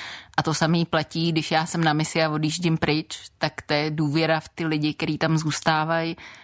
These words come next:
místní lidi, eh, že budou v tom, co my jsme třeba nas-,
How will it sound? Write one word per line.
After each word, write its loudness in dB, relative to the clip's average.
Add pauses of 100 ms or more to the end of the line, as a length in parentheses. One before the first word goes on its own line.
(120)
místní 0
lidi, 0 (500)
eh, -2
že 2
budou 0
v -6
tom, 0
co -4
my 2
jsme 0
třeba 0 (500)
nas-, 0